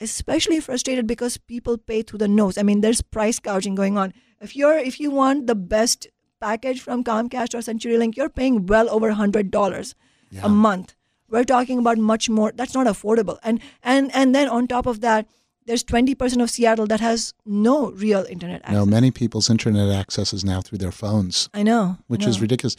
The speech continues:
Speaker 1: It's
Speaker 2: One of the
Speaker 1: ridiculous,
Speaker 2: things
Speaker 1: yeah.
Speaker 2: we spoke about, uh, before we went on the air was a lot of times when people think about a city building a broadband network, they think about it doing it the same way that Comcast or CenturyLink does, which is we'll run lines down the street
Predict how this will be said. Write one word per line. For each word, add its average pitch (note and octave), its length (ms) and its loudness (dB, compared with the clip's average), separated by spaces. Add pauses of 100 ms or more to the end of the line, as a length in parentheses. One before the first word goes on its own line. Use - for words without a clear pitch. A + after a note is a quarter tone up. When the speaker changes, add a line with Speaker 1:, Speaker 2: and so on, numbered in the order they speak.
(120)
Speaker 1:
It's - 120 -12
Speaker 2:
One G3+ 220 6
of B3+ 60 4
the C#4 60 4
Speaker 1:
ridiculous, - 80 0
Speaker 2:
things G3+ 200 4
Speaker 1:
yeah. E3 60 0
Speaker 2:
we D#3 100 6
spoke C#3 340 2
about, A#2 320 0 (180)
uh, G#2+ 220 -2
before A#2+ 400 -4
we A2 80 4
went G#2 160 4
on G2 80 2
the G2+ 180 4
air A2 140 4
was G2 280 0 (440)
a - 20 -12
lot D3+ 160 2
of G#3 60 -2
times C3+ 240 2
when A#2 80 2
people A2+ 220 -2
think A2+ 200 -4
about G#2+ 380 -6
a G#2 100 -6
city A#2 360 2
building G2+ 360 0
a F#2+ 60 2
broadband G#2 540 -2
network, F#2 440 -4 (440)
they B2+ 120 -2
think - 180 0
about B2 200 2
it G2+ 80 -2
doing A2+ 240 2
it G#2 140 -2
the - 100 -8
same A2+ 260 2
way G#2 140 2
that G2 200 -6
Comcast G#2 680 -2
or G2 40 -10
CenturyLink F#2+ 760 -2
does, F#2 300 -14
which G2+ 160 -12
is F#2+ 140 -8
we'll A2 240 2
run A2 220 4
lines F#2+ 340 2
down G2 260 -4
the F2+ 80 -2
street F#2 480 -2